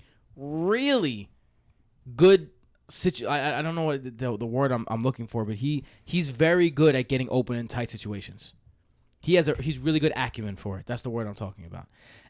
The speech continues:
And you saw that in those red zone situations, they were comfortable going to him. And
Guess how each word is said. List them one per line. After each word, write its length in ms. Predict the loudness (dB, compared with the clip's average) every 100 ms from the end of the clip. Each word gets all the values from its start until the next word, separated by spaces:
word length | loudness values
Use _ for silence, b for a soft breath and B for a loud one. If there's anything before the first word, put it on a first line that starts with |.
| 0
And 280 | 2 2 0
you 240 | 0 0
saw 480 | 2 6 6 6 2
that 340 | 0 0 -2 _ _ 2
in 220 | 4 4
those 180 | 2 4
red 180 | 2 2
zone 100 | 0
situations, 720 | 0 0 0 0 -2 -4 -10 -6
they 100 | 2
were 120 | 2 2
comfortable 460 | -4 -4 -2 -2
going 280 | 0 -2 -2
to 100 | -6
him. 200 | -10 -12 b b b b 0
And 360 | 2 2 0